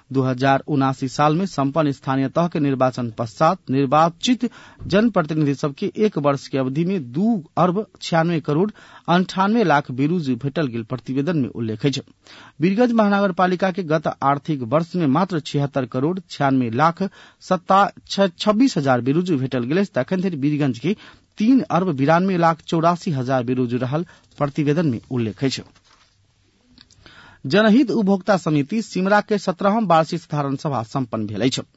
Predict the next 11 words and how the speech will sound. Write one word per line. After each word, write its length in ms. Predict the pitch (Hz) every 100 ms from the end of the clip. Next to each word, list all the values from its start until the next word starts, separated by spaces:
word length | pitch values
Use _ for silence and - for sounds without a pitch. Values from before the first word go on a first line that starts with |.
| _ - - -
मध्य 260 | 139 135 135
प्रदेश 340 | - 131 135 -
के 100 | 175
प्रदेश 340 | 143 131 135
सभा 200 | - 127
सदस्य 400 | 127 131 143 190
देवनारायण 520 | 139 139 131 131 131
चौधरी 360 | 123 143 135 196
कार्यक्रम 460 | - 131 123 170 185
के 180 | - -
उद्घाटन 540 | 156 131 143 139 113